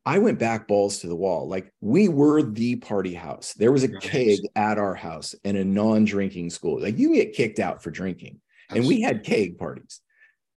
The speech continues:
Speaker 1: So, and we did all the drugs at our house. Like, typically, everybody smoked pot, and it was like,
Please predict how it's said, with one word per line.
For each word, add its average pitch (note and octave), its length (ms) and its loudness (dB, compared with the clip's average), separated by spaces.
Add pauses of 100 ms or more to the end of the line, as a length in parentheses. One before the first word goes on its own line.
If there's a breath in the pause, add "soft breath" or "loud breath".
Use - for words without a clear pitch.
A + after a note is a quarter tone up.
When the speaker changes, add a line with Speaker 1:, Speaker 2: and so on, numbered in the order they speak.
(200)
Speaker 1:
So, A#2 480 6
and C3+ 100 4
we E3+ 140 6
did D#3+ 160 4
all C#3+ 180 6
the B2+ 80 0
drugs G2+ 560 2
at G2+ 160 -2
our F#2+ 140 0
house. E2 400 -10
Like, G2 160 0 (180)
typically, A#2+ 460 -2
everybody C3 380 4
smoked G#2 360 0
pot, F2 360 -6 (180)
and G2 500 -2
it G#2+ 100 6
was G2 280 0
like, F#2+ 320 0